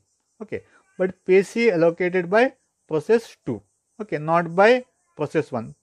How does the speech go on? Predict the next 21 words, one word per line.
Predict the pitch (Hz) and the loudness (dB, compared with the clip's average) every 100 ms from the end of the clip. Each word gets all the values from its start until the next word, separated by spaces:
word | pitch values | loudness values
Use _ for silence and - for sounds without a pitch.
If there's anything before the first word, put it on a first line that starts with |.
| _ | _
Page | 156 160 | -4 -4
C | - 214 | -4 -4
is | 214 | -2
not | 160 151 | -2 -2
allocated | 147 151 151 151 | 0 0 -2 0
by | 190 | 0
process | 214 147 131 131 | 0 -2 -2 -4
one. | 120 98 - _ _ - | -4 -10 -12 _ _ -10
Initially | 180 196 233 | -8 -4 0
it | 240 | 0
was | 226 226 226 | 2 2 0
shared, | - 139 101 - _ _ _ - | 0 0 0 -8 _ _ _ -2
but | 190 214 | -2 -2
not | 185 160 160 | 0 0 0
now. | 127 104 123 _ _ _ - | -4 -12 -14 _ _ _ -12
Now | 170 | -6
only | 196 170 175 233 | -2 -2 2 2
process | 233 - 151 170 160 | 2 -2 -4 -4 -6
one | 185 202 | -6 -4
allocates | 147 139 143 170 151 | -2 -2 -4 -8 -8
only | 147 165 240 | -6 0 0